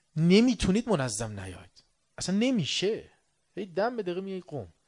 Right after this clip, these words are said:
نظر جمیع اهل البیت در عالم امکان، در نشأهٔ ملک یک جا هست، نظر جمیعشون، و اون در حرم حضرت معصوم است،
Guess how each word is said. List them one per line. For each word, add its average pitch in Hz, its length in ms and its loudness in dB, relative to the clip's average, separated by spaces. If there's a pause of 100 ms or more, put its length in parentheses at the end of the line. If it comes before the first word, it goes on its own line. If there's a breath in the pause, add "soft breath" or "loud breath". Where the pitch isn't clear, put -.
(1040 loud breath)
نظر 139 960 2
جمیع 135 960 0
اهل 113 340 -4
البیت 113 680 -2
در 110 200 0
عالم 101 840 -4
امکان، 104 600 -4
در 98 180 -6
نشأهٔ 101 580 -6
ملک 120 420 -6
یک 127 400 -2
جا 95 120 -2
هست، 90 360 -6
نظر 104 360 -4
جمیعشون، 101 600 -6
و 104 140 -8
اون 139 180 0
در 110 120 -4
حرم 95 260 -10
حضرت 92 300 -16
معصوم - 360 -20
است، - 320 -20